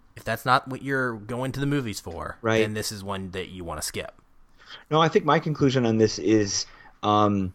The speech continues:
Speaker 2: it goes straight back to the subject matter. The afterlife is a touchy subject. I don't care who you are, Christian, Muslim, uh, atheist, agnostic. Um, everyone has a different idea of what it can be, what it should be, or what it's been envisioned to them to be,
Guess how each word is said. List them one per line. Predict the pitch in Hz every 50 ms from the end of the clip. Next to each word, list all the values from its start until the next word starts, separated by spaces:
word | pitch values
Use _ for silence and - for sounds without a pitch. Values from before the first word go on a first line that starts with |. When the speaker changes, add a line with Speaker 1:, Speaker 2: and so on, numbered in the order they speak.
| _ _ _
Speaker 2:
it | 110
goes | 107 - 147 160 139
straight | - - 165 160 -
back | 143 147 147 -
to | - 135
the | 117
subject | 113 - 120 107 131 143 143
matter. | 110 95 92 87 90 87
The | - - - -
afterlife | 117 127 151 - - 147 117 107 101 98 95 - - -
is | - 92 -
a | 98
touchy | - - - 107 113 113 - 170
subject. | - - 95 92 113 104 98 92 - - _ _ _ - - - - - - -
I | - 104
don't | 131 160 -
care | - 120 104
who | 113 123
you | 131 120 104 104
are, | 98 95
Christian, | 95 - - 139 143 - - 98 95
Muslim, | 95 101 120 123 117 104 98 95 90 85 - - - - - - -
uh, | - -
atheist, | - 117 139 139 - 104 95 92 - 95
agnostic. | 90 98 95 104 123 131 - - 92 90 - -
Um, | - 101 101 101 101 98 92 95 - - - - - _ _ _ -
everyone | 107 120 156 175 165 139
has | 123 127 113 113
a | 101
different | 98 117 113 - 117 98
idea | 95 95 92 95 101 107 110 101 98 95
of | 90 - - _ - - - - _ -
what | 110 107 123 - -
it | 117 113 -
can | 107 95
be, | 90 92 92 90 90
what | 85 82 98 110 123 135
it | 127 92 -
should | - - 123 117 113 104
be, | 104 98 95 92
or | 90 90
what | 90 95 104 120 127
it's | 120 98 - - -
been | - - 98 110 107 107
envisioned | 101 95 92 98 127 139 127 127 110 101 -
to | - 104
them | 101 98 95 92
to | - 90
be, | 90 95 92 92 87 87 85